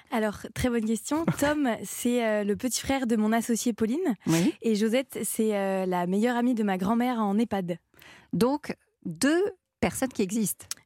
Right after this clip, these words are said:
Speaker 1: Oui, tout
Speaker 2: Et
Speaker 1: à
Speaker 2: qui
Speaker 1: fait.
Speaker 2: vous ont donné l'idée ?
Speaker 1: De rassembler les générations, parce qu'on se dit qu'aujourd'hui, euh, il manque de lieux de vie dans la société où les générations se rencontrent. Euh, on a des maisons pour les tout petits, des maisons pour les personnes âgées. Pourquoi est-ce que les générations ne se rencontrent plus ?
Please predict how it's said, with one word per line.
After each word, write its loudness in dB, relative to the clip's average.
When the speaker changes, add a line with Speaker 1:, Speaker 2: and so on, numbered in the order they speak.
Speaker 1:
Oui, 0
tout 2
Speaker 2:
Et 4
Speaker 1:
à 2
Speaker 2:
qui 4
Speaker 1:
fait. 6
Speaker 2:
vous 2
ont 4
donné 2
l'idée ? 2
Speaker 1:
De 0
rassembler 2
les 2
générations, 2
parce -2
qu'on 0
se -6
dit 0
qu'aujourd'hui, 0
euh, 2
il 0
manque 2
de -2
lieux 0
de -2
vie 0
dans 0
la 0
société -2
où 2
les 2
générations -2
se -4
rencontrent. -2
Euh, 0
on -2
a 0
des 0
maisons 2
pour -2
les 0
tout -8
petits, 0
des 2
maisons 2
pour -2
les 0
personnes 0
âgées. 0
Pourquoi 0
est-ce -4
que -2
les 2
générations 0
ne 2
se -6
rencontrent 0
plus ? 0